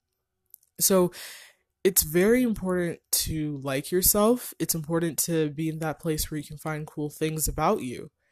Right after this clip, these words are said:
And it's okay if you may not master them, like your cool traits right now. You still have your years of life to discover them. As we grow, we always change. And that reminds me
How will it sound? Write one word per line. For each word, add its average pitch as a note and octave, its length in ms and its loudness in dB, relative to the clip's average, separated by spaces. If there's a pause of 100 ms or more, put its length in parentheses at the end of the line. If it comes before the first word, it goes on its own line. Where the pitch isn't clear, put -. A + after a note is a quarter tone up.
(340)
And F3 140 4
it's F3 140 2
okay A#3 280 8
if C#4 120 0
you C4 60 0
may B3 120 2
not G3 200 0
master D#3 400 2
them, C#3+ 360 -4 (480)
like D3+ 200 -2
your D3+ 100 -8
cool D#3 240 -6
traits - 640 -2 (240)
right D3 300 0
now. C3+ 580 -8 (120)
You E3+ 120 -4
still G#3 240 4
have F#3 320 2 (300)
your F3 140 -2
years D#3+ 380 -2
of D3 100 -6
life C#3+ 320 -4
to - 120 0
discover D3 520 -2
them. - 180 -12 (320)
As E3 260 2
we F#3+ 140 -2
grow, D#3 640 0 (560)
we E3+ 160 0
always D3+ 420 0
change. C#3 440 -4
And D3 120 -8
that D3+ 140 -2
reminds F3+ 400 -4
me D3+ 260 -8